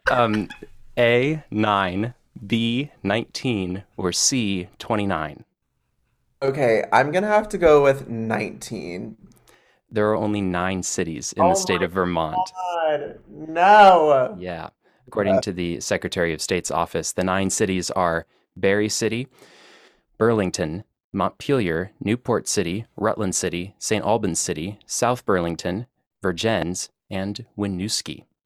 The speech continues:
Speaker 1: Question two. Which planet is closest to the sun? A, Venus, B, Mercury, or C, Mars?
Speaker 2: B, Mercury.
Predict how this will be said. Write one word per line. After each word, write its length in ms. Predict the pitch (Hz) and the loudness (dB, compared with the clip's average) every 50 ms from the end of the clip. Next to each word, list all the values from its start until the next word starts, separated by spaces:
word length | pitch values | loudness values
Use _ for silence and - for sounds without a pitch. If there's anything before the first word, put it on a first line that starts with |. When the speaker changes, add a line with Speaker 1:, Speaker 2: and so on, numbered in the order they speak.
| _ _ _ _ _ _ _ _ _ _ _ _ _ _ _ _ _ _ _ _ _ - | _ _ _ _ _ _ _ _ _ _ _ _ _ _ _ _ _ _ _ _ _ -2
Speaker 1:
Question 320 | - 147 147 - 151 123 | 0 0 0 0 0 0
two. 300 | - 110 101 73 - - - _ _ _ _ _ _ _ _ _ _ _ _ _ _ _ | 2 0 0 0 -2 -6 -16 _ _ _ _ _ _ _ _ _ _ _ _ _ _ _
Which 240 | - 147 165 - - | -2 -2 -2 -2 -6
planet 480 | - - 175 170 143 95 87 90 - _ - | -4 0 0 2 2 2 0 -2 -6 _ -6
is 160 | 107 95 - | -4 -4 -4
closest 580 | - - 107 113 113 - 131 120 - - - - - | -2 0 2 2 2 0 -4 -6 -6 -8 -6 -2 -2
to 80 | 120 | 0
the 80 | 113 117 | 0 0
sun? 440 | - - - 92 78 - - - - _ _ _ _ _ _ _ _ _ _ - - | 0 0 0 0 0 -2 -8 -12 -16 _ _ _ _ _ _ _ _ _ _ -2 0
A, 420 | 131 135 104 87 82 76 90 110 _ _ _ _ _ - | 2 2 2 0 -2 -6 -10 -14 _ _ _ _ _ -12
Venus, 640 | 98 90 117 127 113 87 85 - - - - - _ _ _ _ _ - - - - 98 | -6 -2 0 0 0 0 -2 -4 -4 -6 -6 -10 _ _ _ _ _ -18 -14 -12 -8 -4
B, 460 | 113 139 127 98 87 82 85 87 - _ _ - | -4 -2 -2 -4 -6 -6 -10 -12 -14 _ _ -8
Mercury, 680 | 104 101 107 107 - - 104 87 82 78 78 - - _ _ _ - | -4 -2 -2 -2 -2 -4 -4 -4 -4 -6 -8 -12 -16 _ _ _ -8
or 120 | 95 90 | -6 -6
C, 560 | 82 - - - 143 127 104 85 82 80 78 - _ _ _ - | -4 -4 -4 -4 -4 -4 -6 -6 -8 -10 -12 -14 _ _ _ -6
Mars? 500 | 98 95 90 80 - - - - - - _ _ _ _ _ _ _ - - - _ _ _ - 131 123 - | -4 -2 -2 -2 -4 -8 -10 -12 -14 -14 _ _ _ _ _ _ _ -20 -20 -20 _ _ _ -20 -20 -4 2
Speaker 2:
B, 460 | - 143 139 127 117 107 104 117 120 - | 4 6 6 6 6 4 2 0 0 -2
Mercury. 760 | 123 117 113 110 98 - - - - 92 82 95 85 120 123 | 0 2 4 4 2 2 0 -4 -2 0 0 0 0 -2 -4